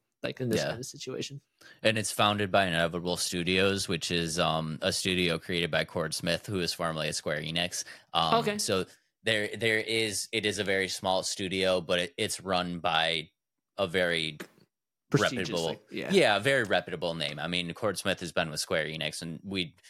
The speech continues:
Speaker 2: we don't have to talk about Square Enix. I mean,
Speaker 1: Nope.
Speaker 2: they're, yeah. So this game,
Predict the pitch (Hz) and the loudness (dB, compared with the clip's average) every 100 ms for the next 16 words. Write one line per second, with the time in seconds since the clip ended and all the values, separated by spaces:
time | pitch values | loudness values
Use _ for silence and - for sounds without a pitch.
0 | - _ 120 117 101 80 87 85 76 76 | -20 _ 2 4 2 0 -2 -2 -2 -6
1 | - 85 76 69 - - - 90 85 82 | -2 -4 -4 -8 -10 -8 -4 -2 -2 0
2 | 82 80 78 _ _ - 73 - - 76 | 0 0 -6 _ _ -6 -6 -6 -6 -2
3 | 78 151 175 160 127 117 135 123 113 | -4 -6 -16 -2 -2 0 0 0 0